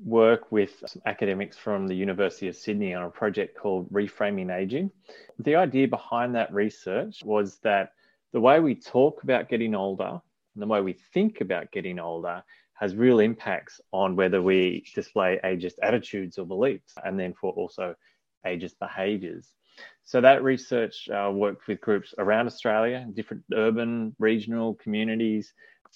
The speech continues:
and looked at how do we talk about and think about getting older and what are the impacts of that. Then looked at different ways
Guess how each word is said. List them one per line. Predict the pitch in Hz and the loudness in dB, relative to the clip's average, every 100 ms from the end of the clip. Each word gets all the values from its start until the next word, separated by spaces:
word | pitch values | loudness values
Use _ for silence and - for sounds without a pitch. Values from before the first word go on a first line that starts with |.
| _ - | _ -2
and | 107 113 | 0 2
looked | 151 - | 2 4
at | 120 107 - | 4 2 -2
how | - 113 | 0 2
do | 95 107 | 4 4
we | 110 95 | 4 0
talk | - 101 - | -2 -4 -4
about | 92 90 90 | -4 -2 -4
and | 90 | -6
think | 101 | -12
about | - 90 90 | -10 -10 -10
getting | 95 87 85 | -12 -10 -8
older | 85 87 123 | -8 -6 -6
and | 190 | -4
what | 101 | -4
are | 85 | -4
the | 87 | -8
impacts | 87 92 87 - | -10 -12 -12 -8
of | |
that. | 92 92 - - - _ - | -4 -4 -4 -20 -20 _ -4
Then | 147 196 | -2 0
looked | 196 | -2
at | - - | -6 -6
different | 131 - 143 | -6 -6 -8
ways | 113 95 90 90 | -4 -2 -2 -6